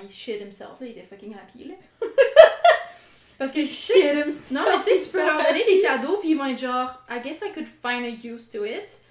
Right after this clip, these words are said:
Speaker 1: Puis il y en a
Speaker 2: Ouais.
Speaker 1: d'autres, ils s-, ils font genre des gros yeux, puis sont
Speaker 2: Oh
Speaker 1: genre,
Speaker 2: my «
Speaker 1: Oh
Speaker 2: God,
Speaker 1: my
Speaker 2: for
Speaker 1: God. »
Speaker 2: me? Ouais, mais check, ça, c'est aussi un de mes préférés. Mais ça, je l'avais-tu déjà montré ?
Speaker 1: Ouais.
Speaker 2: Il me semble que oui.
Speaker 1: Ouais.
Speaker 2: Flurry,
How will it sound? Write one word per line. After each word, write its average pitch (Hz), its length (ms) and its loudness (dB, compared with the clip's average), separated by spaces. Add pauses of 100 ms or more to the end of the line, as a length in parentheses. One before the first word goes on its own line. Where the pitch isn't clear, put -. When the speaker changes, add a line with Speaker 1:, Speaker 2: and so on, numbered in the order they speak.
(160)
Speaker 1:
Puis 269 120 -8
il 254 40 -2
y 233 40 0
en 233 40 0
a - 80 0
Speaker 2:
Ouais. 233 80 2
Speaker 1:
d'autres, 311 220 -2
ils 311 60 -6
s-, 254 180 -10
ils 233 80 -10
font 269 200 -4
genre 262 120 -8
des 247 80 -8
gros 247 240 -6
yeux, 240 160 -8
puis 302 80 -8
sont - 140 -8
Speaker 2:
Oh 359 40 0
Speaker 1:
genre, 415 120 0
Speaker 2:
my « - 160 2
Speaker 1:
Oh - 40 -4
Speaker 2:
God, 294 220 8 (100)
Speaker 1:
my - 140 2
Speaker 2:
for 277 140 0
Speaker 1:
God. » - 20 -4 (1300)
Speaker 2:
me? 196 100 -14
Ouais, 196 300 -4
mais 220 140 -6
check, 302 340 -6
ça, - 160 -10
c'est 285 180 -10
aussi 247 200 -8
un 254 80 -4
de 247 60 -8
mes 233 100 -6
préférés. 220 540 -16 (320)
Mais 233 80 -10
ça, 302 120 -8
je 427 120 -10
l'avais-tu 220 380 -4
déjà 277 220 -8
montré ? 240 180 -4
Speaker 1:
Ouais. 233 100 -6
Speaker 2:
Il - 40 -8
me - 40 -10
semble 254 160 -12
que 240 80 -6
oui. 233 140 -8
Speaker 1:
Ouais. 233 260 -10
Speaker 2:
Flurry, 285 680 -6